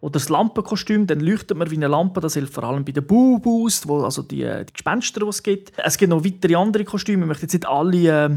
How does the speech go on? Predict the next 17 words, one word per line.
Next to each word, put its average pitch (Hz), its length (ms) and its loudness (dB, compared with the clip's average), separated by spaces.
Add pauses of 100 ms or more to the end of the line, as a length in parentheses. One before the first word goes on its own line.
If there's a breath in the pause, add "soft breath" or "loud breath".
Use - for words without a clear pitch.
(200)
verraten. 156 400 2
Natürlich 135 200 0
gibt's - 160 -4
auch 123 60 -4
die 135 80 -4
klassischen, - 560 -4
also 117 220 -6
mit, - 240 -10
äh, 101 200 -10
dass - 180 -16
du 127 180 -8
kannst - 240 -10
Feuer 156 200 -2
schiessen 156 420 -2
und 151 120 -4
so 147 80 -6
weiter. 143 180 -8